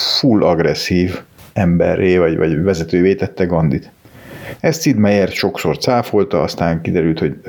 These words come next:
hogy aztán mégis az ötödik verzióban egy programozó viccből úgy gondolta, hogy akkor ezt mégiscsak beépíti, ha már ennyien beszélnek róla. Nekem a vicc ott volt, hogy végig azon gondolkodtam, miközben ezt olvastam, hogy mi a fene az a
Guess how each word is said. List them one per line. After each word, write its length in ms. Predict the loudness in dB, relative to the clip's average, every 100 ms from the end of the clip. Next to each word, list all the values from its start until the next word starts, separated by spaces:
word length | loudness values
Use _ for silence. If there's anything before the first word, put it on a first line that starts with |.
| -10
hogy 400 | -6 -4 -4 -8 -20 -14
aztán 360 | -4 -2 0 0
mégis 320 | 2 2 2
az 100 | 2
ötödik 320 | 2 2 0
verzióban 540 | 2 0 2 2 4 2
egy 60 |
programozó 540 | 2 0 2 2 2 2
viccből 320 | 2 2 2
úgy 140 | 2
gondolta, 460 | 2 2 2 2 2
hogy 120 | 0
akkor 240 | 0 0 -4
ezt 140 | 0
mégiscsak 440 | 0 0 -2 -4
beépíti, 420 | 0 0 0 -2 -2
ha 120 | 2
már 240 | 2 2
ennyien 260 | 2 0 0
beszélnek 460 | 0 0 0 0
róla. 260 | 0 -2 -2 -8 -20 -8
Nekem 260 | -4 0 2
a 60 |
vicc 200 | 2 0
ott 140 | 0 0
volt, 240 | 0 0
hogy 240 | 0 -2 -4 -16 _
végig 240 | 2 4 4
azon 200 | 2 2
gondolkodtam, 560 | 4 2 2 0 2
miközben 400 | 2 2 0 0
ezt 100 | 0
olvastam, 460 | 2 2 2 0 0
hogy 140 | 2
mi 220 | 2 0 0
a 140 | -6
fene 480 | -2 0 2 2 0
az 280 | -2 -4 -2
a 340 | 0 0 -4